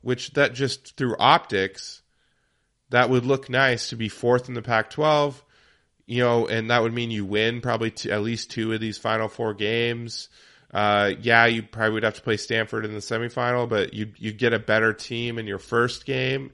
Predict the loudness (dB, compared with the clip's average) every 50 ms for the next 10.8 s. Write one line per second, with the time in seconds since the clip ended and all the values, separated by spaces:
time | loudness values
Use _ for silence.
0 | _ _ _ _ _ _ _ -6 -6 -6 -2 0 2 2 2 2 0 -2 -4 -4
1 | -4 -6 -8 -6 -4 -4 -4 -4 -4 -4 -6 -6 -6 -4 -2 -2 -2 -2 -2 -4
2 | -4 -4 -2 -2 -2 -2 -2 -6 -10 -18 _ -20 _ _ _ _ -18 -6 0 0
3 | 2 2 2 0 0 0 0 -2 -2 -2 -2 0 0 0 0 2 0 0 -2 -2
4 | -4 -4 -2 -4 -4 -6 -8 -12 -8 -4 -4 -4 -4 -4 -8 -10 -6 -2 -2 0
5 | 0 0 -2 -2 -4 -4 -6 -8 -8 -8 -6 -6 -6 -6 -6 -4 -4 -2 -2 -2
6 | -2 -2 -2 -2 -2 -2 -4 -6 -8 -12 _ _ _ _ -20 _ _ _ _ _
7 | _ _ _ -2 0 0 0 0 0 -4 -4 -4 -6 -6 -4 -2 -2 0 2 2
8 | 2 2 2 0 0 0 -2 -6 -4 -4 -4 -6 -6 -6 -4 -4 -2 -4 -4 -6
9 | -8 -4 0 2 4 4 4 2 -2 -8 -20 -16 -10 -6 -6 -4 -4 -4 -6 -2
10 | 0 0 0 0 -2 -4 -8 -8 -10 -10 -16 -18 -18 -18 -20